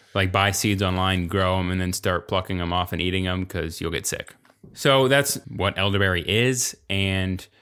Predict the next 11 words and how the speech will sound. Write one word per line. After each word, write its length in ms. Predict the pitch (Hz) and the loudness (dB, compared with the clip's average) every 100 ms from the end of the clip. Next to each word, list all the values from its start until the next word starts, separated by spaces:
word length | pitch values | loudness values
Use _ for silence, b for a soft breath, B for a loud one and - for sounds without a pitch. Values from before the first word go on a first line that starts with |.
| b b | b b
like, 160 | - 90 | -6 -2
it's 180 | 110 - | -2 -2
been 240 | 160 143 | 0 2
used 260 | 120 123 113 | 2 2 0
medicinally 800 | 92 104 98 90 87 85 85 - - - | 0 0 0 -4 -2 -4 -6 -12 -18 -14
for 680 | - 101 95 92 90 87 - _ _ _ _ _ _ | -6 -2 0 0 0 -2 -6 _ _ _ _ _ _
thousands 240 | 98 98 92 | -2 0 -2
of 100 | 87 | -2
years 280 | 87 85 | -2 -2
throughout 180 | - 78 | -2 -2
history. 580 | 98 90 - 87 85 | -2 -4 -4 -4 -4